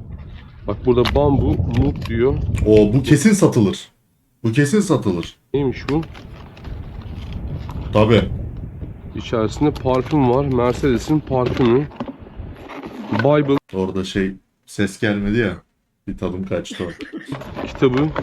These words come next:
Speaker 1: İçerisi boş. Yine Mercedes şapkası.
Speaker 2: Oo, sıfır gömlek.
Speaker 1: Alfani.
Speaker 2: Alfani ne oğlum?
Speaker 1: Bir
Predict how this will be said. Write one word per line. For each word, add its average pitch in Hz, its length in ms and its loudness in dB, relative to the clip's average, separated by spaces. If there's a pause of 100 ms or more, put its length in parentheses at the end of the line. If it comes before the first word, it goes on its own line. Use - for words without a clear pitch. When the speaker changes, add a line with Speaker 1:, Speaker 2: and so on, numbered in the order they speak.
(180)
Speaker 1:
İçerisi 123 520 -2
boş. 139 460 2 (1400)
Yine 131 180 6
Mercedes 139 500 2
şapkası. 143 800 0 (300)
Speaker 2:
Oo, 120 420 8
sıfır 180 460 8
gömlek. 117 760 4 (1120)
Speaker 1:
Alfani. 147 640 4 (580)
Speaker 2:
Alfani 123 420 0
ne 110 60 0
oğlum? 101 280 0 (2250)
Speaker 1:
Bir 135 300 0